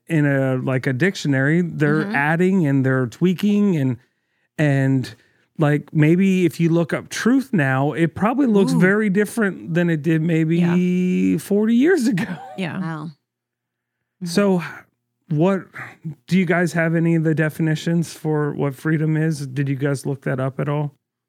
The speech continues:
Speaker 2: Uh,
Speaker 1: If you didn't, I
Speaker 2: I
Speaker 1: have, of course.
Speaker 2: Yeah, well, do, do your definitions. I didn't look up any definitions.
Speaker 1: Katie, do you have any?
Speaker 3: I had Oxford's definition,
Speaker 1: <clears throat>
Speaker 3: uh, the power or right to act, speak, or think as one wants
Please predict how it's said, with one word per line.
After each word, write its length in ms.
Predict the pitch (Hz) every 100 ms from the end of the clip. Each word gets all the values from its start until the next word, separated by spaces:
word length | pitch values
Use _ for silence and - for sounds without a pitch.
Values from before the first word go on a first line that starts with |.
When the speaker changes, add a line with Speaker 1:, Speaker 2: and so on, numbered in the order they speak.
| _
Speaker 2:
Uh, 440 | 208 190 185 170 165
Speaker 1:
If 140 | 190
you 80 | 208
didn't, 240 | 175 151
I 240 | 131 127 143
Speaker 2:
I 0 | 220
Speaker 1:
have, 500 | 120 107 113 120 _ _
of 100 | 127
course. 220 | - 214
Speaker 2:
Yeah, 120 | 180
well, 80 | 170
do, 300 | 185 240 254
do 160 | 226 247
your 220 | 247 202
definitions. 600 | 185 175 185 175 - 165
I 120 | 196
didn't 220 | 208 190
look 180 | 170 175
up 140 | 165 -
any 200 | 156 165
definitions. 800 | 147 - - 156 123 117 156 - _ _ _ _ _ _
Speaker 1:
Katie, 280 | 135 127 131
do 100 | 123
you 140 | 131 127
have 180 | 131
any? 300 | 131 135 139 - -
Speaker 3:
I 140 | 240
had 260 | 233 202 175
Oxford's 840 | 170 180 - 196 180 175 - - _ _
definition, 920 | - 180 160 180 175 170 180 185 196 -
Speaker 1:
<clears throat> 60 | -
Speaker 3:
uh, 280 | 175 170
the 120 | 170 170
power 560 | - 180 180 185 185
or 160 | - 175
right 320 | 170 175 175 -
to 140 | 185
act, 360 | 175 180 185 -
speak, 420 | - - 180 180
or 120 | 180
think 320 | 156 180 180 -
as 200 | 175 156
one 320 | 165 165 160
wants 560 | 160 175 226 _ -